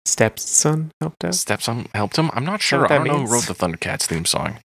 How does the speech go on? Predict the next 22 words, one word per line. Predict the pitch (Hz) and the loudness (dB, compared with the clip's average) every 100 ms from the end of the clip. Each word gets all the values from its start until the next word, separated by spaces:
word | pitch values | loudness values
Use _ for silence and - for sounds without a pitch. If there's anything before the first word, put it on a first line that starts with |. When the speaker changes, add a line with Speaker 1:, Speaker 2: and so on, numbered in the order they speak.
| - | 0
Speaker 1:
Or | 131 | 2
he | 139 | 4
just, | 135 131 | 4 6
like, | 139 123 - _ | 4 4 -2 _
some, | - 147 131 - | -2 0 0 -2
knew | 127 120 131 | -2 2 2
some, | - - - | 0 -4 2
yeah, | 120 | 2
that's | 113 113 | 2 -2
weird. | 113 101 | -4 -8
Anyway. | 117 104 107 | -6 -8 -8
Speaker 2:
We | - | -4
might | 107 117 | 0 2
have | 98 | 4
known | 92 85 | 2 2
somebody. | - 92 92 90 95 - | 2 4 4 4 2 2
Clearly | 113 101 92 | 8 8 10
knew | 90 | 6
people | - 92 90 | 4 2 2
in | 92 | 0
the | |
business. | 85 95 95 87 90 - - | 2 2 4 4 6 6 4